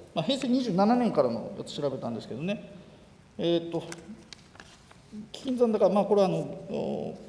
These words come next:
見たら七百四億円だったのが、令和二年で七百四十七億円になっていて、えー、県債はですね、平成二十七年で六千六百三十億から五千九百七十八億になっ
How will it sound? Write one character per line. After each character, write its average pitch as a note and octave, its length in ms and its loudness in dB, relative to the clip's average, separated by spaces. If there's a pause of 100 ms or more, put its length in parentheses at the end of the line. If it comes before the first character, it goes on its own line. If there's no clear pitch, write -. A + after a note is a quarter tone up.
(1000)
見 F#3+ 80 -4
た F#3+ 100 0
ら C3+ 60 -4
七 G3+ 220 2
百 G#3 200 0
四 D3+ 180 2
億 D#3 160 -4
円 - 240 -10
だ D3+ 80 -6
っ C#3 100 -8
た C3 80 -4
の B2 100 -4
が、 D3 500 0
令 F#3 100 4
和 F3+ 80 4
二 F3+ 100 -2
年 E3 140 -2
で C3 80 -2
七 C#3+ 220 -2
百 C#3+ 160 -8
四 B2+ 80 -2
十 B2 100 -8
七 A#2 180 -4
億 - 140 -10
円 - 80 -12
に C3 40 -12
な B2+ 60 -8
っ - 40 -12
て - 180 -16
い - 40 -12
て、 D3+ 340 2 (600)
え D#3 580 0 (1000)
ー、 - 20 -6
県 C4+ 140 2
債 B3 200 10
は - 80 4
で - 80 0
す - 100 -6
ね、 B2+ 400 -6
平 A#3 100 2
成 B3 100 -4
二 B3 120 0
十 A#3 80 -2
七 F3 180 2
年 C3+ 120 -2
で A#2+ 100 -6
六 E3+ 140 -2
千 A3 140 0
六 A3 140 2
百 D3 120 0
三 D#3 180 -4
十 D3 80 -4
億 - 160 -6
か B2+ 60 -4
ら A#2 80 0
五 C#3+ 140 -4
千 G3+ 160 -2
九 F3+ 100 -2
百 C3 140 -2
七 B2+ 220 -4
十 C3 140 -6
八 B2+ 240 -6
億 A#2 100 -10
に A#2 120 -8
な A#2+ 100 -2
っ A#2+ 40 -6